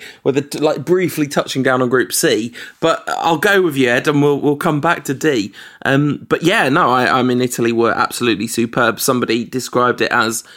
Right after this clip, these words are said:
a, uh, coach without a team against a manager,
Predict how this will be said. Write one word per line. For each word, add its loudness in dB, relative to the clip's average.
a, 2
uh, 0
coach -2
without 2
a 0
team 0
against -2
a 2
manager, 0